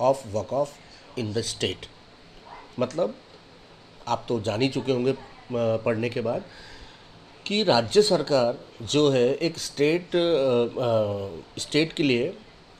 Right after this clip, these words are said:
सर्वे कमिश्नर, एडिशनल या असिस्टेंट सर्वे कमिश्नर वो अपॉइंट करेगी वक्फ बोर्ड के लिए। अब इसका क्लॉज नंबर फ़ोर देखिए, ये क्या कहता है।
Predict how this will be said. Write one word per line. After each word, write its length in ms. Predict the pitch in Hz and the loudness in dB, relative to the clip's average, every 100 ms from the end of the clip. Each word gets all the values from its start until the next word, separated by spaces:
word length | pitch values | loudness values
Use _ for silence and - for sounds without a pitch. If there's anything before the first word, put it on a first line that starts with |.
| - 120 113 113 107 107 - - - | -8 -2 0 2 -2 -6 -14 -18 -4
सर्वे 300 | 147 120 156 | -2 0 2
कमिश्नर, 540 | 156 139 - 156 165 | 0 0 -4 -6 -6
एडिशनल 540 | 117 113 131 151 151 147 127 | -4 0 -2 0 -4 -4 -2
या 160 | 127 | 0
असिस्टेंट 420 | 104 160 160 170 | 0 -4 -4 -6
सर्वे 260 | 139 131 131 | 0 0 0
कमिश्नर 400 | 127 123 - 135 | 0 -4 -2 -2
वो 300 | 120 185 - - - - - - - - - | 0 0 0 -10 -20 -20 -20 -20 -20 -20 -2
अपॉइंट 320 | 147 147 143 131 | 4 6 6 4
करेगी 340 | 107 101 107 | 0 0 -4
वक्फ 300 | 110 139 - | 2 2 2
बोर्ड 180 | 107 - | -4 -4
के 120 | 92 | -10
लिए। 140 | 82 - - - - - - | -14 -16 -20 -20 -20 -14 -2
अब 100 | 147 | 0
इसका 320 | 135 - 196 | -2 0 0
क्लॉज 360 | 190 143 135 139 156 | 2 4 4 4 0
नंबर 220 | 156 165 | -2 -4
फ़ोर 460 | - - - 151 | -6 -8 6 6
देखिए, 360 | 107 101 - 90 - - - - - | 6 -2 -6 -14 -18 -20 -20 -20 -6
ये 80 | 139 | -2
क्या 160 | 131 | 0
कहता 280 | 113 98 98 | 0 -4 -8
है। 100 | 92 | -14